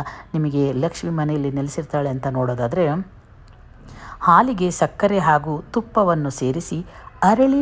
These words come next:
ಮರಕ್ಕೆ ಅರ್ಪಣೆ ಮಾಡಿ. ಅಂದರೆ ಅರಳಿ ಮರದ ಬುಡಕ್ಕೆ ನೀವು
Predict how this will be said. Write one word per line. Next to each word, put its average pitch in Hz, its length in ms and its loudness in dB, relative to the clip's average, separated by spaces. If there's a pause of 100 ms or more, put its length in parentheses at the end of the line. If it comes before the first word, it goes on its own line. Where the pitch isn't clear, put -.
(120)
ಮರಕ್ಕೆ 131 420 0 (320)
ಅರ್ಪಣೆ 147 400 0
ಮಾಡಿ. 101 180 -8 (180)
ಅಂದರೆ 127 260 -2 (440)
ಅರಳಿ 220 300 2 (100)
ಮರದ 139 260 0 (260)
ಬುಡಕ್ಕೆ 180 400 -2 (100)
ನೀವು 123 180 -4